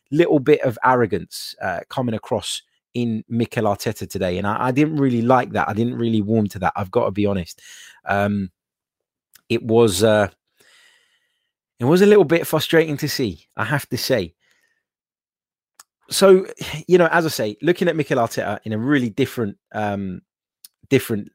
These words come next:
from a really different lens, and I guess time is gonna tell, isn't it, as to whether,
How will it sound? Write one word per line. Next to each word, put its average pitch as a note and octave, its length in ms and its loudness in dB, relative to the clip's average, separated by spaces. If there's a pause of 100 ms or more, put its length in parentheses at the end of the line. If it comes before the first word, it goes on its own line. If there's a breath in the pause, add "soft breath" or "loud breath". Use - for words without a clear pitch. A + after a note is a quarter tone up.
from A2+ 200 -2
a G#2+ 80 4
really B2+ 320 2
different G#2+ 400 -2
lens, G2 440 -2 (560 loud breath)
and G#2+ 240 0
I G#2+ 60 2
guess A#2 400 2
time A2 360 0
is G2+ 120 -2
gonna G2+ 200 -4
tell, G2 300 0
isn't F#2+ 180 -2
it, F2 140 -6 (180)
as F#2 160 -12
to G2 140 -8
whether, F#2 400 0